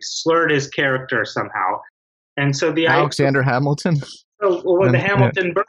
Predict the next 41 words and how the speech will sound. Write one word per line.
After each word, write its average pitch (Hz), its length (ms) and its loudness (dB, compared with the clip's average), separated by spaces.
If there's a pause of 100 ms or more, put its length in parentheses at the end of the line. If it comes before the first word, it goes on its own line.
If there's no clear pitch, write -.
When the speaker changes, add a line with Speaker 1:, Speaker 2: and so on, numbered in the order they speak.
Speaker 1:
duels 139 300 2
Speaker 2:
Yeah. 127 240 4
Speaker 1:
is 135 120 -2
an 139 60 -2 (240)
example 131 280 -2
of 117 60 -6
that, 117 120 -2
right? 135 180 -2
That's, 139 220 -4
and 139 200 -2
that 143 160 -2
was, 131 240 0
uh, 131 280 -2 (340)
eighteen 151 320 -2
oh 135 120 0
four. 135 280 2
So - 140 -10
that, 131 200 -2
at 123 140 -2
that 151 200 -2
time, 127 200 -2
they 123 100 0
were, 120 140 0 (140)
these 123 240 -6
things 127 180 0
were 117 80 0
still 131 240 0
happening 120 400 -2
in 117 80 -2
the 113 60 -2
North 151 400 0
in 117 80 -2
the 110 60 -4
United 107 280 -4
States. 104 400 -4
Um, 127 260 -2 (680)
so 190 180 0
in 180 80 2
that 165 260 -2
case, 147 380 -2
Burr 143 500 0